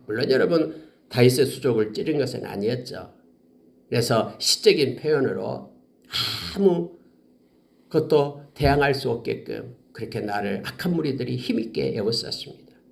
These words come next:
물론 이것은 예수님께는 그대로 성취가 되잖아요.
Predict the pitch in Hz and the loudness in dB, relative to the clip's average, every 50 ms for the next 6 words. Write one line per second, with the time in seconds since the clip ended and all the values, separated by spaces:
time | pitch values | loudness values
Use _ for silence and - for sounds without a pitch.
0 | _ _ _ - 135 143 170 190 175 139 123 147 131 - 151 135 135 135 135 - | _ _ _ 6 8 10 10 10 10 8 6 4 4 2 2 0 0 -2 -4 -8
1 | - - - _ _ _ - 139 135 127 - - 170 160 135 - 123 117 117 107 | -16 -20 -20 _ _ _ 4 4 4 6 4 2 0 0 0 2 2 2 2 2
2 | 98 92 - - - - 120 123 - - 160 160 - - - - 131 - - - | 0 -2 -6 -10 -12 -10 -8 -8 -6 -6 -6 -6 -6 -8 -8 -8 -8 -8 -10 -12
3 | - - - - - - - | -14 -14 -14 -16 -16 -18 -20